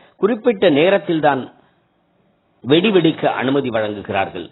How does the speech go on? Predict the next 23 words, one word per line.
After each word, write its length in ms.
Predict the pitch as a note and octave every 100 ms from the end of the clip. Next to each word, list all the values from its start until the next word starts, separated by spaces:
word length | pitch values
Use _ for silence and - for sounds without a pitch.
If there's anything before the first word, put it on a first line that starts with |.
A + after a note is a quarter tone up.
| _ _ -
இங்கு 300 | D#3+ D3+ C3+
நேரம் 420 | B2 D#3+ E3+ C#3
பாராமல் 540 | C#3 C3+ A#2+ B2+ A#2+
வெடிவெடித்து 600 | G#2 B2 C3 C3+ - G#3 -
அலற 320 | F2+ G#2+ E3
விடுகின்றனர். 680 | C#3 A2+ G#2+ G2+ G2 F2+ D#2+ _ - -
இதனால் 460 | D3 D#3+ D3 C3
எங்களது 380 | C3+ C3+ B2+ A2
கிராமமே 680 | G2+ G2+ A#2 C3 C#3 F#3 - _ - -
புகை 280 | D#3+ A#3
மண்டலமாகி 840 | A3+ D#3+ D3 C#3+ C3+ B2+ C3 B2 - _ _
பொது 420 | C#3 E3+ A3 B3 -
அமைதி 540 | A2 D3 F3 D3+ B2+
குலைந்து 420 | - C#3+ F#3 G#3 C#3
விடுகிறது. 580 | B2+ A#2+ G#2+ F#2 F2+ - _ - - -
இளைஞர்கள் 720 | B2 D3 D#3 C3 A#2+ D3+ - _ -
உள்ளிட்ட 460 | C3+ D3 D3 C#3 -
சில 140 | C3+
பெருசுகள் 560 | A2 D3 G#3 G#3+ G3 C#3
கூட 360 | C3 C#3+ A#3+ - - -
போதை 340 | B2 E3+ F#3+ F3
வஸ்துகள் 560 | C#3+ - B2+ B2 E3+ - _
மற்றும் 540 | C#3+ D3+ - D3+ B2+